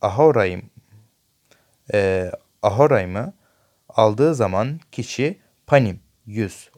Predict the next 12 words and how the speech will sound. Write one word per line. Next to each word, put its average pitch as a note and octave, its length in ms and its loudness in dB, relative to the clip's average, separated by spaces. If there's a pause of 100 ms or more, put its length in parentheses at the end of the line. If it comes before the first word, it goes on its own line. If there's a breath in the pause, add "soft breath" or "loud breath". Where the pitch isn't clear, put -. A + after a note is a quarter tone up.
(120)
ile A2 160 0
ödüllendirilmek G#2+ 840 0
için C#3 400 -8 (260 soft breath)
bir B2 80 -2
yere B2 220 4
sahip G2+ 340 -2
olur. F2+ 320 -10 (340 soft breath)
Bununla G3 280 0
ilgili F3 240 -2
olarak C#3 320 2
şöyle B2 260 0
denir. F#2 300 -8